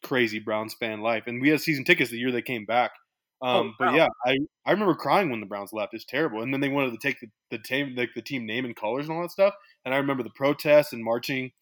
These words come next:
Speaker 1: like, they marched on City Hall to keep the colors and stuff. It's crazy,
Speaker 2: Wow.
Speaker 1: man.
Speaker 2: So they would have been called the Baltimore Browns.
Speaker 1: Yeah, that was a huge, huge fight because once they already decided they were gonna leave, Art Modell was trying to take the entire thing. Baltimore Browns, brown and orange, the whole thing, man.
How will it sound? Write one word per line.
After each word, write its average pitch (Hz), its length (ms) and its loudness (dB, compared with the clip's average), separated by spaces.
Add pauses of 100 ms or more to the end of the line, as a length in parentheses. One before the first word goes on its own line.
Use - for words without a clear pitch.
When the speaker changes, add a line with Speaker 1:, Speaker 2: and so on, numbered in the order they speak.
(300)
Speaker 1:
like, 117 140 0
they 127 100 0
marched 123 300 -2
on 123 120 -4
City 120 260 -4
Hall 117 420 4 (260)
to - 80 -6
keep 123 240 -6
the 113 180 -6
colors 127 380 -2
and 135 80 -14
stuff. 160 280 0
It's 156 120 -8
crazy, 170 320 0
Speaker 2:
Wow. 131 80 -6
Speaker 1:
man. - 80 -16 (600)
Speaker 2:
So 214 180 6
they 240 140 10
would 294 140 2
have 254 60 -2
been 247 140 2
called 220 240 8
the 180 60 6
Baltimore 196 600 6
Browns. 135 720 0 (1040)
Speaker 1:
Yeah, 160 160 4
that 165 100 8
was 202 100 6
a 185 40 4
huge, 175 420 0
huge 180 200 -4
fight 175 240 4
because 123 240 0
once 139 240 -2
they 156 200 2
already 139 240 2
decided 143 280 2
they 135 60 0
were 127 60 -2
gonna 117 180 -4
leave, 143 280 0
Art 139 160 2
Modell 139 280 2
was 143 80 -4
trying 139 160 -6
to 123 80 -8
take 131 200 -8
the 123 100 -8
entire 131 380 -2
thing. 135 360 -2 (380)
Baltimore 139 340 0
Browns, 127 340 -2
brown 135 300 -2
and 127 100 -4
orange, 131 280 -4
the 123 100 -4
whole 131 280 -2
thing, 139 220 -2
man. 90 180 -14